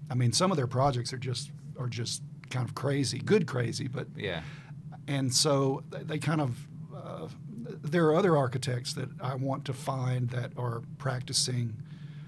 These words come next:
Speaker 1: um, this kind of minimal art material, um, rigor, I guess.
Speaker 2: Yeah. There's something interesting that
Speaker 1: Maybe
Speaker 2: happens.
Speaker 1: smaller, smaller practices, smaller work.
Speaker 2: Yeah, there seems to be s-, something interesting that happens when architects, when they reach a level of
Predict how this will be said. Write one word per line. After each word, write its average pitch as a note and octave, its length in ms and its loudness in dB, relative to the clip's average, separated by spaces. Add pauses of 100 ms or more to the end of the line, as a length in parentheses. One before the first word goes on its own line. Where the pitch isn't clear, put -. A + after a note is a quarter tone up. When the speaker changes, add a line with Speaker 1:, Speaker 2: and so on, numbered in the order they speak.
(240)
Speaker 1:
um, G#2+ 440 -6 (320)
this B2+ 180 0
kind B2+ 260 2
of A2+ 260 -4 (920)
minimal C#3 400 4
art C3+ 320 0 (240)
material, B2+ 880 2 (240)
um, A#2 380 -6 (880)
rigor, A#2+ 420 0 (160)
I A#2+ 120 -2
guess. A#2 260 0
Speaker 2:
Yeah. F2+ 200 4 (380)
There's D#3 140 0
something A3+ 200 -4
interesting B2 340 -2
that F2 100 -4
Speaker 1:
Maybe E3 240 8
Speaker 2:
happens. C#3+ 100 8
Speaker 1:
smaller, C3+ 560 6
smaller C#3 480 2 (180)
practices, - 560 -4
smaller C3 380 0
work. A2+ 400 -8 (340)
Speaker 2:
Yeah, C3+ 160 2
there A#2 120 2
seems D#3+ 220 -2
to E3+ 60 -4
be A#2+ 200 2
s-, - 160 -12 (180)
something A#2+ 240 -2
interesting G2+ 240 -2
that F2 60 -4
happens F2 180 -6
when F2 80 -6
architects, F2 400 -4
when E2+ 80 -4
they E2 120 -2
reach E2 200 -6
a E2 80 -4
level E2 340 -4
of D#2+ 140 -6